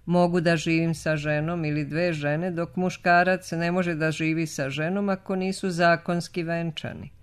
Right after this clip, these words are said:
Dozvoljeno je da dve ili tri žene žive zajedno i to neće izazvati probleme, jer prema Dedinom tumačenju društvo tomboje smatra ženama." Dalje, u Indoneziji, kao i drugde u jugoistočnoj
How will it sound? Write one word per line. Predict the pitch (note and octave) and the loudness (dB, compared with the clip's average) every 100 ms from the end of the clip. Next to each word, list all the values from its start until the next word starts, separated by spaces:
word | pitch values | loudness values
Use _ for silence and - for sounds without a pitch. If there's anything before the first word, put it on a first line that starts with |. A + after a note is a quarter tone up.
| - - - - - - | -20 -20 -20 -20 -18 -4
Dozvoljeno | D#3+ E3 D#3+ F3+ F#3+ F#3+ F#3+ | 0 0 2 2 4 4 4
je | F#3 | 4
da | E3 E3 | 4 2
dve | D#3 F#3 E3+ | 2 0 0
ili | D3+ D3+ | 0 -2
tri | F#3+ G#3 | -4 -2
žene | F3+ F#3 F3+ | 0 0 2
žive | E3 E3 E3 D#3+ | 0 0 0 0
zajedno | D#3+ D3+ D3+ D3 D3+ | 2 2 2 0 -2
i | D3+ | -2
to | - G3 | -4 -4
neće | F3 F3+ F3+ | -2 -2 -4
izazvati | E3+ E3 E3 E3+ E3 D#3+ | 0 2 2 0 -4 -6
probleme, | - D#3+ C3+ D#3 E3 F3 C#3+ | -4 -6 -2 -2 -2 -2 -2
jer | C#3 | -4
prema | C#3+ D3+ D3 D3 | -6 -4 -2 -2
Dedinom | D3 F#3 F#3+ F3+ E3+ | -2 -2 -2 -2 -2
tumačenju | E3 D3 D#3+ E3+ G3 G3 G3 F#3 | -2 -2 -2 -2 -2 0 0 -2
društvo | D#3 D#3 D#3 D#3+ - G3 | -4 -4 -4 -4 -4 -4
tomboje | G3 D3+ D3 C#3+ D3 E3 | -2 -4 -2 -2 -2 -4
smatra | - C#3 C#3 C#3 D3 D3 D3 D#3 | -6 -4 -4 -6 -4 -2 -4 -6
ženama." | D3 D#3+ F3+ D3+ A2 - - - - - - - - - - - | -2 0 0 -4 -8 -14 -20 -20 -20 -20 -20 -20 -20 -20 -16 -4
Dalje, | D#3+ F3 F3+ F3+ F3 | 4 6 6 4 2
u | F3+ | 2
Indoneziji, | F3+ F3 E3 E3 F3 F#3 G3+ G3 | 2 2 2 2 2 0 -2 -4
kao | - G3 | -2 0
i | F#3 | 0
drugde | E3+ G3 G#3 F3+ E3+ | -2 -2 -2 0 0
u | |
jugoistočnoj | D#3+ D#3 D#3+ D#3+ - F3+ - D3+ | 2 0 0 -2 -4 -6 -4 -4